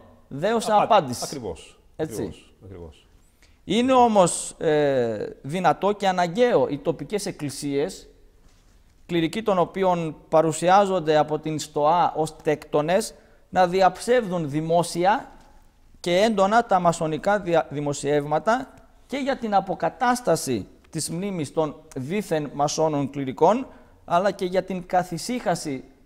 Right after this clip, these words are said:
Speaker 1: των ψυχών των πιστών και τον εκ νέου τονισμό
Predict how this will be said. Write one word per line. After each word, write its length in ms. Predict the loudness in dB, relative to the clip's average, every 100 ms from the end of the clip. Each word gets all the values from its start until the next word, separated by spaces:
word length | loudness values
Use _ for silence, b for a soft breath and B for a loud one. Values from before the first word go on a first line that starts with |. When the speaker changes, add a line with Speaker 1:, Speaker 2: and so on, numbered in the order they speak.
| _
Speaker 1:
των 160 | -8
ψυχών 420 | -6 -6 -2 -4 -2
των 180 | -4
πιστών 580 | -4 -6 2 2 2 -4 b b b -8
και 140 | -4
τον 200 | 0 0
εκ 200 | 0 -2
νέου 280 | -2 0 0 0
τονισμό 760 | 0 0 -4 0 2 2 -4